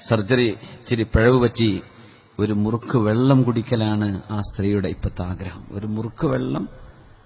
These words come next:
തരിപ്പ് പോവും, സ്ട്രോ ഇട്ടിട്ടാ കുടിക്കുന്നത്. ചെറുപ്പക്കാരിയായ പെണ്ണാണ്, പത്തിരുപത്തെട്ടോ മുപ്പതോ വയസ്സ് താഴെ പ്രായമേ ഉള്ളൂ.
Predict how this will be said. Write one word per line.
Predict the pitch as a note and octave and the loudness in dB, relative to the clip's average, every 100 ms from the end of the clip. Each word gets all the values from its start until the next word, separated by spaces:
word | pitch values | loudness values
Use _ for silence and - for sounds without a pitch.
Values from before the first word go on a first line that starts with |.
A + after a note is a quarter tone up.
| _ _ G#2+ | _ _ -4
തരിപ്പ് | G2 B2+ | -2 -2
പോവും, | G#2+ G2 B1 - - - | -2 -6 -8 -16 -14 -10
സ്ട്രോ | - A#2+ | -2 0
ഇട്ടിട്ടാ | C3 B2 A2+ | 0 0 -2
കുടിക്കുന്നത്. | G2+ G2+ G2 G2 D#2+ - - - - - - - | -2 -4 -6 -8 -8 -16 -20 -20 -20 -20 -20 -10
ചെറുപ്പക്കാരിയായ | - G2+ A#2+ B2+ A#2+ A#2+ A#2 A2+ | -6 -4 0 2 4 4 4 2
പെണ്ണാണ്, | G#2+ A2+ A#2 G#2 F#2 - - - - - _ | 2 0 0 -2 -6 -12 -20 -20 -20 -20 _
പത്തിരുപത്തെട്ടോ | G2+ - A2 A2 G#2+ - A2+ | -14 -6 -2 -2 -4 -4 -4
മുപ്പതോ | G#2 - A2+ A2 | -4 -4 -4 -2
വയസ്സ് | G#2+ G#2 G2 | -2 -4 -4
താഴെ | G#2 A2 | -4 -4
പ്രായമേ | G2+ - G#2+ A2 A2 | -4 -4 -2 0 0
ഉള്ളൂ. | G2 G2+ F2+ | 0 -2 -4